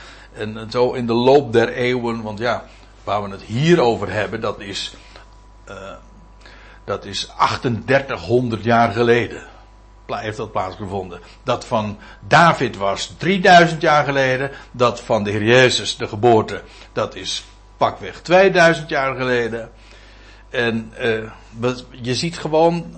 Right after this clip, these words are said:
al die lijnen komen, die lopen of parallel, maar ze komen ook weer bij elkaar. Nou, dat vind ik schitterend. Dat is, eh, goddelijke compositie.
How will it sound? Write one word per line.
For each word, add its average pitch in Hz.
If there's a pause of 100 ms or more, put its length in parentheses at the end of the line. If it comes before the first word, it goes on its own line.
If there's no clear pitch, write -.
(100)
al 190
die 160
lijnen 170
komen, 147
die 135
lopen 123
of -
parallel, 117
maar 131
ze 127
komen 131
ook 131
weer 170
bij 151
elkaar. 147 (500)
Nou, 107
dat 107
vind 107
ik 107
schitterend. - (800)
Dat 113
is, 104
eh, 101 (460)
goddelijke 185 (140)
compositie. 107